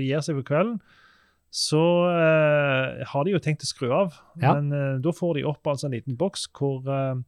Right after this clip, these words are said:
Speaker 1: Uber prøver å presse de til å fortsette.
Speaker 2: Ja.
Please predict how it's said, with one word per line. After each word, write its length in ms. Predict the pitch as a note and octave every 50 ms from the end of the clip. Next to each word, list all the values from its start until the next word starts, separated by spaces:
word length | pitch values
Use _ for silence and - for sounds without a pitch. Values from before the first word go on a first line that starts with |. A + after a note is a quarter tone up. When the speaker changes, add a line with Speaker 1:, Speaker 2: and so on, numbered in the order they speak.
| - - - - - - - _ -
Speaker 1:
Uber 220 | C#3+ C#3+ D3+ E3+
prøver 240 | D3+ - - C3 D3
å 20 | -
presse 320 | - - A#2+ - - D#3+
de 60 | D#3 C#3+
til 80 | C#3 B2+
å 80 | E3+
fortsette. 400 | D#3+ - - G3+ - - A#2+ G#2+ - _ _ _ _ _ _ _ -
Speaker 2:
Ja. 160 | - F3+ D#3+